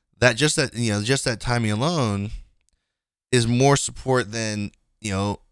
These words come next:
anything, you know, that someone could gift you or whatever. It's just like, that's, you decided to spend all your time on someone else's stream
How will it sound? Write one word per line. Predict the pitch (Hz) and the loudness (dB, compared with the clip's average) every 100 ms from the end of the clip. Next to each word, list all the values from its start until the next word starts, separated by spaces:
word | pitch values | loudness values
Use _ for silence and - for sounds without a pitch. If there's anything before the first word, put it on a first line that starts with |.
| _ _ _ _ - | _ _ _ _ -2
anything, | 143 139 127 127 127 110 | 0 0 0 -2 -2 -4
you | 107 | -2
know, | 104 | -2
that | 101 | -2
someone | 127 120 | -2 -2
could | 107 95 | -6 -6
gift | 117 - 113 | -8 -6 -4
you | 107 | -2
or | |
whatever. | 98 107 135 90 | 0 0 0 -4
It's | 80 92 | -6 -6
just | 92 - | -8 -8
like, | 87 | -4
that's, | 113 - | -4 -4
you | 110 135 | -2 0
decided | 123 - 120 98 | 0 0 2 2
to | |
spend | - - 127 113 | -2 0 0 0
all | 110 131 | 2 2
your | 131 | 2
time | 127 127 123 107 | 0 -2 -2 -2
on | 95 | -4
someone | - 120 123 117 | -4 -6 -4 -4
else's | 113 - 95 | -4 -8 -10
stream | - 107 101 92 92 | -6 0 0 0 -2